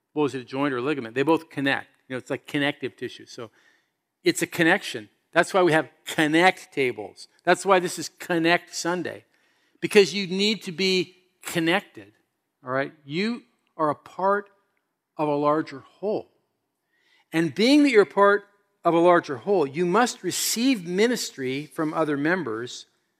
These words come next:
or you'll be sick, weak, and immature. You have to receive ministry from other members of the body.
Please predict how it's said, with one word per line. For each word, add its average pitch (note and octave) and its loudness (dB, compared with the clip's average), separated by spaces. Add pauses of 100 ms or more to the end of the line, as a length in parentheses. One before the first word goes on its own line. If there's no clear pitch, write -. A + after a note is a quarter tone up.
(320)
or D3 2
you'll D#3 4
be C3+ -4
sick, - -2 (480)
weak, D#3+ 0
and D3+ -4
immature. C#3+ -8 (800)
You D3+ -16
have E3+ -4
to E3 -10
receive D3 -6
ministry C#3+ -8
from B2+ -20
other A#2+ -14
members A#2+ -16 (440)
of A#2 -20
the A2+ -20
body. A2+ -10